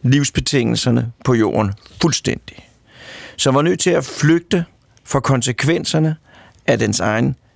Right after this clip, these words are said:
handlinger, og som nu om dage spiller en fuldstændig afgørende faktor i det, nogen anser for at være en kommende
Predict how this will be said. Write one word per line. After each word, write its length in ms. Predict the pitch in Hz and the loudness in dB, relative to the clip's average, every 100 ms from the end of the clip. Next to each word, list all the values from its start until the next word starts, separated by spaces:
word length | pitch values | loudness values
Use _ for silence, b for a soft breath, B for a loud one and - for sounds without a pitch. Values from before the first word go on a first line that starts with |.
| - | -2
handlinger, 580 | 101 131 170 185 170 180 - - B B B B B B - | 0 2 2 -2 -2 -8 -10 -20 B B B B B B -2
og 140 | 151 | 0
som 320 | 143 147 143 - _ - - - _ - | 2 0 0 -6 _ -14 -12 -12 _ 0
nu 220 | 180 226 | 4 4
om 80 | 208 | 2
dage 360 | 160 92 78 113 _ _ - _ | 0 -2 -2 -6 _ _ -20 _
spiller 460 | - - 143 135 147 - | -8 0 2 2 0 0
en 220 | 131 131 - | 0 0 0
fuldstændig 440 | - 165 - 120 120 - | -2 0 -2 -2 -2 -2
afgørende 500 | 117 123 127 101 87 | -2 0 0 0 -2
faktor 520 | 113 92 80 - 98 - _ B B B B | -2 -4 -4 -8 -10 -12 _ B B B B
i 80 | 120 | -4
det, 280 | - 113 113 _ _ | 0 0 -2 _ _
nogen 340 | 101 104 104 - | 0 2 0 0
anser 460 | 95 85 - 101 - _ | -2 -2 -2 -4 -6 _
for 220 | - - 85 | -8 -4 0
at 80 | |
være 160 | 92 87 | 0 0
en 140 | 95 - | -2 -2
kommende 440 | - 104 104 110 | -2 0 0 0